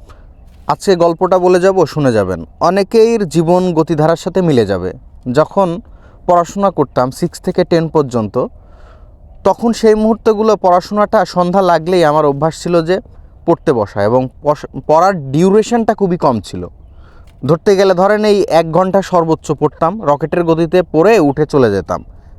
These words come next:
তার মানে আমার এতটুকুর মধ্যে হয়ে যেত। তার মানে আমি, আহ,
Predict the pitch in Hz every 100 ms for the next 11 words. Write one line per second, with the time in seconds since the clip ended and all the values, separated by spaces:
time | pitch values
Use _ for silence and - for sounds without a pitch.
0 | - 220 233 226 240 208 196 220 208 208
1 | 202 196 170 202 107 90 - - - -
2 | - - - 139 165 151 170 185 170 123
3 | 117